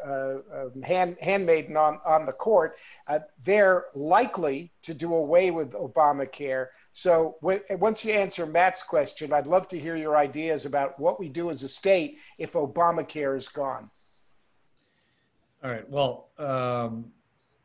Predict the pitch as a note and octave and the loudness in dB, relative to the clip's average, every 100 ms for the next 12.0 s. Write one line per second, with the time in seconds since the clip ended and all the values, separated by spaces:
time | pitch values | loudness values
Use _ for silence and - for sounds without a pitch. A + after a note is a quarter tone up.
0 | _ _ _ _ _ C#3 B2 A#2 C3 C3+ | _ _ _ _ _ -8 -6 -6 -8 -2
1 | D3 F3+ F3+ F3 D3+ C3 - D3 F3 D#3 | 0 2 0 -2 -2 -4 -8 -6 -4 -4
2 | C3+ D3+ D#3 - C#3+ C#3 C3+ B2+ A#2 - | -2 -4 -6 -8 -4 -2 -4 -6 -12 -8
3 | B2 G#2+ - G#2 F#2+ F2 - - - - | -6 -6 -10 -14 -12 -14 -20 -20 -20 -12
4 | A#2 A2+ C3+ B2 C#3+ C3 E3 F3+ F3 E3 | -8 -8 -8 -6 -6 -4 -4 -4 -6 -6
5 | D3+ B2+ B2+ A2+ F#2+ G2 _ _ _ _ | -6 -8 -10 -10 -10 -12 _ _ _ _
6 | _ _ _ _ _ _ _ E3 F3+ G#3 | _ _ _ _ _ _ _ -2 0 0
7 | G#3 G#3 F#3 F3 E3 D#3+ C#3+ C#3 C#3 C3+ | -4 -6 -2 2 2 -2 -8 -6 -6 -6
8 | B2+ C3+ B2+ B2 B2+ A#2+ A2+ C#3 E3+ F3+ | -8 -8 -8 -10 -10 -8 -4 -2 -2 -6
9 | F3 D3+ D#3 E3+ - _ _ _ _ _ | -2 -2 -4 -8 -14 _ _ _ _ _
10 | _ C3+ D3 E3+ F3+ D#3 - - D#3 D#3+ | _ -4 -4 -2 -4 -6 -8 -8 -6 -6
11 | D#3+ C#3 B2 - _ _ B2+ A#2+ A#2 | -8 -8 -8 -12 _ _ -8 -6 -6